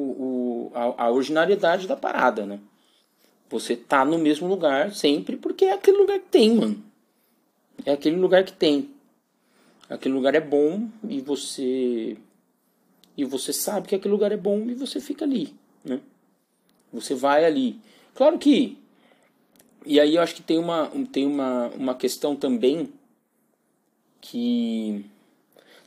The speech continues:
também é co-, co-, então, é, indo na esteira desse, do, da mudança do modo de produção,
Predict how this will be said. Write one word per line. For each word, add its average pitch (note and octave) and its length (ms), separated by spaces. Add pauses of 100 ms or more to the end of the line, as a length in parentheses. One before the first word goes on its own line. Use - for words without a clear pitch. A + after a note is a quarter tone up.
também E3+ 420
é D#3 140
co-, - 180
co-, - 240
então, D3 480 (300)
é, B2+ 360
indo G3+ 300 (300)
na C3+ 240
esteira C#3 360
desse, A2 760
do, A#2 260
da A#2+ 100
mudança B2 360
do C#3 160
modo C#3 260
de - 80
produção, C3 720